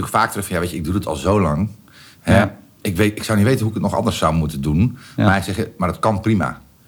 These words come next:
Speaker 2: Ja.
Speaker 1: Hè, je kunt nog prima leren om het anders te doen op basis van een set waarden die je hebt, maar die je dan op een andere manier moet gaan toepassen.
Speaker 2: Ja, bijvoorbeeld. Of,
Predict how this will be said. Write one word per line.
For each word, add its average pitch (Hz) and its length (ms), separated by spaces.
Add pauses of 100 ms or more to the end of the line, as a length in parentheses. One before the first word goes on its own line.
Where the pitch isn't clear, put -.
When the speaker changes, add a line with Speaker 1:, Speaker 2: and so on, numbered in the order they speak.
(260)
Speaker 2:
Ja. 143 120
Speaker 1:
Hè, 107 60
je 101 120
kunt 98 120
nog 90 120
prima 120 260
leren 101 320
om 95 100
het 92 100
anders 104 280
te 85 100
doen 95 160
op 80 80
basis 95 320
van 98 140
een 87 60
set 87 160
waarden 110 320
die 82 80
je 78 80
hebt, 123 320 (640)
maar 101 100
die 98 80
je 101 60
dan 101 120
op 90 120
een 104 80
andere 110 240
manier 107 180
moet 110 140
gaan 110 140
toepassen. - 440 (220)
Speaker 2:
Ja, 170 120
bijvoorbeeld. 160 640
Of, 175 360